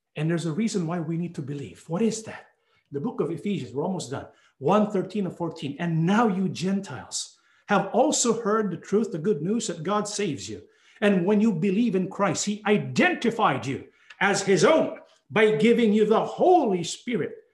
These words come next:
whom he promised long ago." The Spirit is God's guarantee that he will give us the inheritance he promised and that he has purchased us to be his own people. He did this so we, we would praise and glorify him. Why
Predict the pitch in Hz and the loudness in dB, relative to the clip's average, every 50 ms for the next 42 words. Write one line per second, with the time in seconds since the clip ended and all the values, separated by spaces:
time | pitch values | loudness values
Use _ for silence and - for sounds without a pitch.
0 | _ _ _ - 180 160 139 180 180 180 - 185 180 170 170 160 - - 160 175 | _ _ _ -4 -4 -2 -2 -4 -6 -4 -4 -4 -2 -2 -2 -4 -6 -4 -4 -4
1 | 160 160 165 143 160 135 107 - - - _ _ _ _ _ - 196 226 226 - | -4 -4 -4 -4 -4 -4 -4 -6 -10 -18 _ _ _ _ _ 4 4 4 4 2
2 | - - - 277 233 226 226 226 226 - - - - - _ _ - 226 220 190 | 0 -2 0 4 6 6 6 6 4 0 -4 -10 -16 -20 _ _ 4 4 4 4
3 | 185 151 190 220 220 214 208 175 156 151 151 147 160 220 247 254 262 277 262 254 | 4 4 4 4 4 4 2 -2 -4 -6 -4 2 4 4 6 6 6 6 6 6
4 | 262 240 - 254 277 185 - - - _ _ _ _ _ _ - 208 202 - - | 6 4 2 2 0 0 -2 -8 -14 _ _ _ _ _ _ 0 0 0 0 -2
5 | 214 214 220 220 214 - 208 214 - 214 214 208 - - - - - 151 208 254 | 0 2 2 2 2 4 2 4 4 4 2 2 0 -4 -8 -12 -4 -2 -2 0
6 | 247 233 240 226 175 160 185 254 302 311 320 320 - - 240 175 143 139 - 202 | 2 4 4 4 2 2 2 4 4 6 4 4 2 0 -2 -4 -6 -6 -6 -8
7 | 196 190 196 202 185 170 165 156 - - - - _ _ _ _ _ _ - 160 | -6 -4 -2 -2 0 -2 -2 -4 -6 -8 -10 -16 _ _ _ _ _ _ -10 -8
8 | 151 151 151 - 196 151 165 170 - - - - 190 185 190 190 180 - 185 170 | -6 -6 -6 -6 -6 -4 -4 -4 -6 -8 -6 -4 -4 -2 -2 -2 -4 -4 -4 -6
9 | 156 - - 160 160 175 160 156 175 160 143 - - 185 - - - - - _ | -6 -6 -8 -6 -4 -4 -4 -4 -4 -6 -6 -8 -10 -12 -12 -14 -16 -18 -18 _
10 | _ - 175 147 131 120 - 381 269 214 165 151 - - 180 160 160 165 165 160 | _ -12 -12 -8 0 2 2 4 4 2 0 0 -2 -6 -6 -6 -6 -6 -6 -8
11 | 165 - - 175 185 170 175 165 - - _ - 190 208 196 190 156 - - - | -10 -12 -8 -8 -6 -6 -6 -8 -10 -12 _ -4 -2 -2 -2 -2 -4 -8 -10 -14
12 | _ _ _ _ _ _ _ - 170 170 160 139 160 160 156 147 - - 156 147 | _ _ _ _ _ _ _ -10 -8 -8 -6 -4 -2 0 0 0 -2 -4 -6 -6
13 | 135 131 123 - 151 160 165 135 110 - _ _ _ 170 180 240 285 311 320 320 | -6 -8 -8 -10 -12 -12 -12 -14 -18 -20 _ _ _ 0 2 2 4 4 4 4
14 | 294 220 147 - - | 4 2 2 0 -2